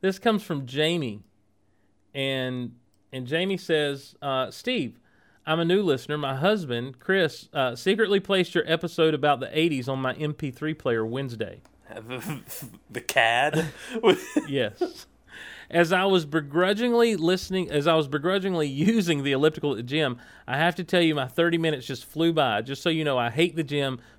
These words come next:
Speaker 1: but love the benefits of weight loss. I've lost forty pounds and have at least forty more to go." You go,
Speaker 2: Now,
Speaker 1: Jamie. Keep
Speaker 2: boys
Speaker 1: it
Speaker 2: and
Speaker 1: up.
Speaker 2: girls, we call that irony.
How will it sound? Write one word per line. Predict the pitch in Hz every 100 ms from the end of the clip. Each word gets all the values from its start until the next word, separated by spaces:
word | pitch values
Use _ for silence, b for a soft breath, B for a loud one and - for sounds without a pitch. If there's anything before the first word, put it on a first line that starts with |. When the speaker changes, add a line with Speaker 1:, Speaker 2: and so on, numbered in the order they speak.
| -
Speaker 1:
but | 113
love | 139 156
the | 151
benefits | 151 135 143 113
of | 117
weight | 127 123
loss. | 107 110 127
I've | 117
lost | 113 -
forty | 151 170 170
pounds | 139 123
and | 120
have | 117
at | 110
least | 113 -
forty | 127 135
more | 123
to | 117
go." | 120
You | 151 302
go, | - 277 359
Speaker 2:
Now, | 320 170 160
Speaker 1:
Jamie. | 131 175 240
Keep | 143
Speaker 2:
boys | 202 233
Speaker 1:
it |
Speaker 2:
and | 330
Speaker 1:
up. | 160
Speaker 2:
girls, | 175 180 160
we | 185
call | 190 160
that | 143 135
irony. | 113 131 180 131 117 117